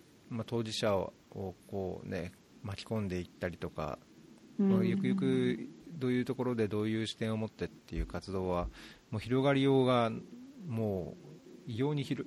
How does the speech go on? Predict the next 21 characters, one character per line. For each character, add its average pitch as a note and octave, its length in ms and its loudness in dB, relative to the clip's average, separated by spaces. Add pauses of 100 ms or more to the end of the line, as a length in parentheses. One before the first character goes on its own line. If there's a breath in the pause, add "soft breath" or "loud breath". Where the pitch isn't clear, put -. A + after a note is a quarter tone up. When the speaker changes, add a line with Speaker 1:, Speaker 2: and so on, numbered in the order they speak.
Speaker 1:
ひ-、 A#2+ 220 -4
広 C#3 260 2
が D3+ 80 8
る C#3 200 4 (200)
余 C#3 140 4
地 - 140 0
が E2+ 280 2 (140)
い - 60 -12
っ - 20 -10
ぱ A2+ 220 2
い A2 60 2
あ G#2 80 2
る G#2+ 120 0
気 - 120 -10
が D#2+ 100 -6
す - 100 -10
る G2+ 60 -8
の D#2 120 -6
で、 D#2 280 -6 (560 loud breath)
Speaker 2:
う G3+ 40 6
ん。 F#3+ 360 2